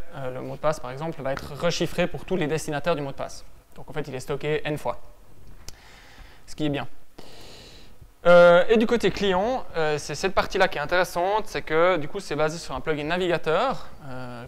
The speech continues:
qui est actuellement disponible pour Firefox et Chrome, euh, ou Chromium, euh,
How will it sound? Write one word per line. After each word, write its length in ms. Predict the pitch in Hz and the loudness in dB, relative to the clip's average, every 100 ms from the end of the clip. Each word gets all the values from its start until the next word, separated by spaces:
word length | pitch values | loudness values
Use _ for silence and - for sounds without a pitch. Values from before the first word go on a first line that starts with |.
| - | -10
qui 120 | 131 | -8
est 140 | 127 | -6
actuellement 400 | - 151 165 160 | -6 -4 -4 -4
disponible 420 | 143 - 151 151 | -4 -6 -6 -4
pour 160 | 147 131 | -6 -6
Firefox 460 | - 147 - 151 - | -4 -4 -4 -6 -6
et 60 | |
Chrome, 480 | - - 151 151 151 | -8 -2 -2 0 -2
euh, 240 | 143 151 | -4 -4
ou 100 | 151 | -6
Chromium, 460 | 135 - 123 190 254 - - - - - - - | -8 -10 -2 0 0 -2 -8 -14 -16 -16 -12 0
euh, 800 | 143 143 143 139 139 135 131 | 4 6 4 0 -4 -6 -8